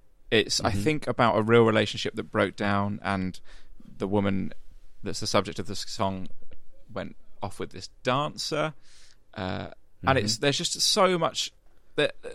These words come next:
Speaker 1: uh, all of the lyrics are completely heartbreaking, I think. But then that, there's that bit at the
Speaker 2: Mm-hmm.
Speaker 1: end where he's talking about, uh, her, her situation now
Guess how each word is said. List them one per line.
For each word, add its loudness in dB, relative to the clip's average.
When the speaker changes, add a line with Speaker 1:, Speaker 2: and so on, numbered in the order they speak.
Speaker 1:
uh, -2
all 12
of 6
the 12
lyrics 6
are -4
completely 0
heartbreaking, 2
I -6
think. -4
But 6
then 6
that, 2
there's 4
that 2
bit 8
at 2
the 4
Speaker 2:
Mm-hmm. 6
Speaker 1:
end 2
where 6
he's -2
talking 2
about, 0
uh, 0
her, -4
her -6
situation -6
now -6